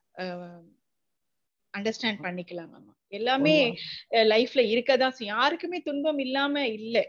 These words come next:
Speaker 1: எல்லாருக்குமே இருக்கு. ஆனா அது
Speaker 2: ம்.
Speaker 1: நம்ம விட்டு விலகுது.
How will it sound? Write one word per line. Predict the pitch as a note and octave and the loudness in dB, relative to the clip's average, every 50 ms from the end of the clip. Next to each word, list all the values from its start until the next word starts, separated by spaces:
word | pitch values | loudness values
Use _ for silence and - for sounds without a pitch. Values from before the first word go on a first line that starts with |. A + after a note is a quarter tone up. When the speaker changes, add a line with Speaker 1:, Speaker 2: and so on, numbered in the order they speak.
| - | -4
Speaker 1:
எல்லாருக்குமே | - F#3 G3+ A3 B3 C#4 D4+ E4 F4+ F4 - F4 F4 F4 D#4 | -10 -8 -6 -2 0 2 2 2 2 0 -2 -2 -2 0 -2
இருக்கு. | C4 A#3+ A#3 - - - - _ - - - - | -2 -4 -6 -10 -14 -18 -18 _ -20 -20 -16 -6
ஆனா | - A3+ A#3+ C4 D4+ E4+ D#4+ | -2 0 2 2 4 4 4
அது | C4 C4 C4+ | 4 4 2
Speaker 2:
ம். | C4+ | 2
Speaker 1:
நம்ம | C4 C4 C4+ D4 | 0 0 -2 -2
விட்டு | D4+ D4 D#4 - - F4+ F#4+ | -4 -4 -6 -6 -4 -4 -2
விலகுது. | E4 C4+ B3+ C#4+ D#4+ F4 F4 G4 A#3+ A3 | 0 0 2 2 2 0 0 -2 -2 -4